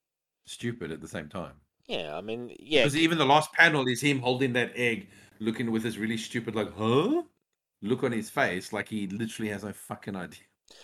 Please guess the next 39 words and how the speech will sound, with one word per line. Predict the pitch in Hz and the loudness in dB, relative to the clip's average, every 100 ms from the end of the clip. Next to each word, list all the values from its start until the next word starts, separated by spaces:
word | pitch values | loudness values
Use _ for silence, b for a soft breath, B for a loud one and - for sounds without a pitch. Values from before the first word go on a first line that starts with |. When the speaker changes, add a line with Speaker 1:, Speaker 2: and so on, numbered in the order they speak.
| B | B
Speaker 1:
what's | B - _ | B -18 _
going | - - | -12 -2
Speaker 2:
The | 160 | 2
Speaker 1:
on. | |
Speaker 2:
thing | - 254 | 6 8
with | 233 - | 6 6
Conan | - 143 147 127 | 4 6 6 6
is, | 110 104 98 - | 4 2 0 2
even | 156 156 175 | 4 4 4
though | 151 | 6
he's | 135 107 | 4 4
not | 131 95 | 0 0
the | 117 | 2
world's | 113 107 104 | 4 4 2
most | 107 101 - | -2 -4 -4
naturally | 110 110 113 - 123 107 | -2 0 0 0 0 0
intelligent, | 101 87 117 117 107 101 | -2 -2 0 2 0 -2
he | 101 110 | -2 -2
is | 117 | -2
very | 120 117 92 | 2 4 2
cunning. | - - 110 117 185 196 _ _ _ _ _ _ | -2 -4 -2 -2 -8 -14 _ _ _ _ _ _
You | 127 | -2
know | 135 | 2
what | 127 | 4
I | |
mean? | 120 120 117 | 4 2 4
So | 113 | 6
Speaker 1:
Mm. | |
Speaker 2:
he's, | 139 131 | 4 2
he's | - 143 | -2 -2
not | 147 214 | 4 4
an | 175 | 2
idiot | 104 127 151 87 - - | -2 0 2 0 -2 2
by | 110 | 4
any, | 107 107 | 4 2
by | 104 87 110 | -2 0 2
any | 110 113 | 2 0
means, | 104 107 110 80 80 - - - | -2 -2 -2 -6 -12 -12 -12 -12
Conan. | - 98 87 80 | -10 -6 -6 -8